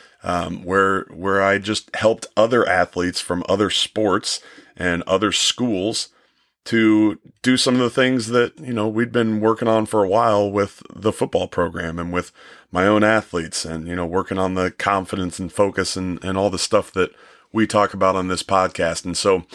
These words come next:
you know, during that time, I just, I felt like I had this unbelievable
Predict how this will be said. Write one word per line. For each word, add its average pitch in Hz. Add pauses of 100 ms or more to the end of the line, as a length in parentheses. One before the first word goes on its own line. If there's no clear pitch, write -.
(360)
you 101
know, 104
during 113
that 101
time, 120
I 92
just, 92
I 92
felt 107
like 107
I 92
had 95
this 90
unbelievable 95